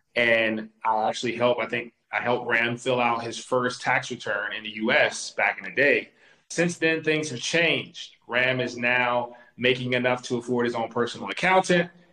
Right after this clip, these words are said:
and more. He, his first company, Acquire dot I O,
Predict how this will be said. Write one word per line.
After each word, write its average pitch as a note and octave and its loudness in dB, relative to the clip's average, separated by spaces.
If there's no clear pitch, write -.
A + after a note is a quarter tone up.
and A#2 0
more. F3+ 6
He, A#2+ -4
his A#2+ -6
first C#3 0
company, C3 -2
Acquire A#2+ 2
dot A2 2
I G2+ 0
O, D3 -12